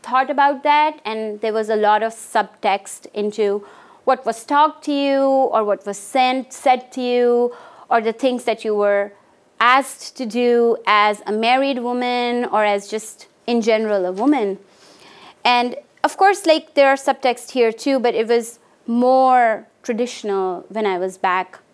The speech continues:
back home. And I had not, and I was surrounded, like, we had a lot of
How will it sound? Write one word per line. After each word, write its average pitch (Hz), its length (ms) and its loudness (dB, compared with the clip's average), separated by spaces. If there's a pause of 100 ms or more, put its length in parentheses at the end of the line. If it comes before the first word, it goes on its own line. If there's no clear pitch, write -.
back 190 240 -2
home. 247 440 2 (800)
And 262 180 4
I 247 60 4
had 262 220 2
not, 240 420 2 (160)
and 247 140 0
I 240 120 2
was 254 140 -2
surrounded, 247 560 0
like, 202 180 -2
we 220 140 -4
had 226 180 2
a 214 60 0
lot 214 240 2
of 208 220 -6